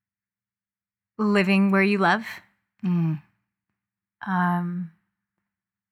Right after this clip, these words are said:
Speaker 1: mm, doing something creative,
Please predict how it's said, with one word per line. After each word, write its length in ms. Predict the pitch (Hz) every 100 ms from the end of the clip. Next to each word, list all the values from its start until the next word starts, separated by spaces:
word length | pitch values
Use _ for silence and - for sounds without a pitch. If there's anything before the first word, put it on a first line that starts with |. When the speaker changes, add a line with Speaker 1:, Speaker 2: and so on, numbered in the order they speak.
| _ _ _ _ _ _ _ _ _ _ _ _ -
Speaker 1:
mm, 280 | 208 208 185
doing 260 | 196 196
something 840 | 190 - 190 196 190 185 185 180 175 -
creative, 800 | - 214 180 175 214 226 -